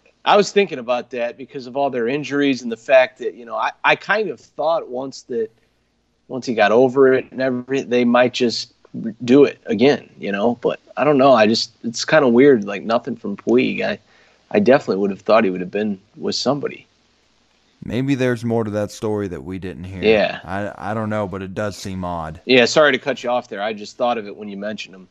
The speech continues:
Speaker 2: No, you're good. Julio Rodriguez, I really thought he would be up this year, and I took him in some draft and holds. That's really minor. I also got Cespedes late, and I thought I had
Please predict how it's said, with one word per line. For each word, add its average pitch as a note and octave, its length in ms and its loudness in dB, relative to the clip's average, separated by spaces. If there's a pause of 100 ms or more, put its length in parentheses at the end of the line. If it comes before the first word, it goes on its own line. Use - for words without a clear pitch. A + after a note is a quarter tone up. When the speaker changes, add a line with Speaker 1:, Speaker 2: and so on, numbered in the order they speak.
(920)
Speaker 2:
No, G#2+ 140 -4
you're A2 160 -4
good. F2 280 -10 (440)
Julio E3+ 360 2
Rodriguez, B2+ 640 -2
I G#2 80 -8
really G#2+ 240 -8
thought G#2+ 360 -6
he G#2+ 200 -14
would G#2 180 -12
be G2 180 -10
up F#2+ 380 -8
this G2+ 240 -12
year, G2+ 200 -8
and G2 100 -10
I F#2 60 -12
took - 260 -18
him F2+ 160 -14
in F2 100 -14
some E2+ 160 -16
draft F2 340 -14
and F#2 80 -16
holds. F2+ 280 -14
That's G2 320 -14
really F#2+ 260 -14
minor. F2 500 -14
I F2+ 120 -12
also F#2 240 -14
got F#2 240 -12
Cespedes G2 720 -14
late, F2+ 280 -14
and B1 100 -20
I D#2+ 60 -20
thought F2+ 260 -14
I E2+ 120 -14
had D#2+ 140 -18